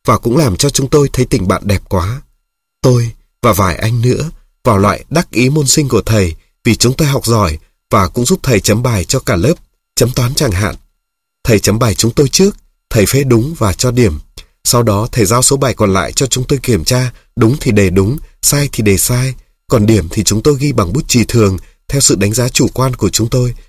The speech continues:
Sau đó thầy xem lại và phê điểm bằng bút mực đỏ. Thường là thầy đồng tình với những điểm chúng tôi đề nghị. Tất nhiên, cũng có trường hợp thầy ra giảm. Anh em học sinh cùng lớp cũng biết cách chấm bài này của thầy, nhưng cũng không thắc mắc. Một là vì sợ thầy,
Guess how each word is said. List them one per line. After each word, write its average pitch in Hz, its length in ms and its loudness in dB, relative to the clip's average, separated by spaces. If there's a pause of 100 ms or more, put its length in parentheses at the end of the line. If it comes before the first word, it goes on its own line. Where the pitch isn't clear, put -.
(140)
Sau 139 180 2
đó 120 180 0
thầy 113 160 2
xem 131 220 0
lại 123 320 -2
và 90 140 0
phê 131 160 0
điểm 110 280 2
bằng 87 220 -4
bút 147 100 -2
mực 151 200 -4
đỏ. 92 300 -2 (800)
Thường 110 180 4
là 95 100 2
thầy 107 180 0
đồng 98 220 0
tình 92 200 0
với 95 140 0
những 139 160 -2
điểm 131 220 2
chúng 110 140 -4
tôi 139 160 2
đề 113 140 2
nghị. 92 240 0 (440)
Tất - 180 0
nhiên, 143 180 4 (380)
cũng 123 200 0
có 151 220 -2
trường 107 180 2
hợp 104 240 2
thầy 104 180 2
ra 113 160 0
giảm. 110 300 0 (680)
Anh 135 160 2
em 135 120 2
học 110 140 0
sinh 139 200 2
cùng 95 220 0
lớp 139 160 0 (180)
cũng 107 160 -2
biết 175 160 0
cách 202 160 0
chấm 131 200 2
bài 110 180 2
này 95 160 0
của 104 160 -2
thầy, 90 320 0 (360)
nhưng 147 140 2
cũng 147 140 -2
không 160 160 2
thắc 170 160 0
mắc. 196 220 2 (340)
Một 117 160 4
là 104 120 2
vì 98 160 2
sợ - 240 0
thầy, 92 300 0